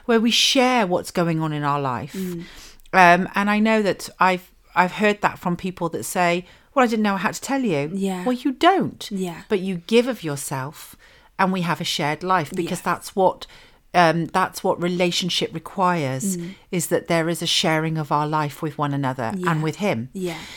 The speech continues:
Speaker 1: So a lack of a shared life is a good, a way
Speaker 2: Mm.
Speaker 1: that disconnection happens.
Speaker 2: Yeah.
Speaker 1: But also discrepancies sort of between what we say and what we think.
Speaker 2: Yeah.
Speaker 1: Oh, Lord, that's a biggie.
Speaker 2: Yes.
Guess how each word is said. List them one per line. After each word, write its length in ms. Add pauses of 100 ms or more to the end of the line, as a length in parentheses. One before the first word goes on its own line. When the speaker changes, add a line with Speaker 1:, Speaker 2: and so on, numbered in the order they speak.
(140)
Speaker 1:
So 600
a 80
lack 260
of 120
a 40
shared 340
life 320
is 120
a 60
good, 280 (180)
a 100
way 340
Speaker 2:
Mm. 40
Speaker 1:
that 160
disconnection 680
happens. 580
Speaker 2:
Yeah. 300 (180)
Speaker 1:
But 140
also 680 (200)
discrepancies 1040
sort 420
of 100
between 440
what 240
we 380
say 320
and 100
what 140
we 60
think. 440
Speaker 2:
Yeah. 220
Speaker 1:
Oh, 120
Lord, 380
that's 240
a 60
biggie. 460 (220)
Speaker 2:
Yes. 180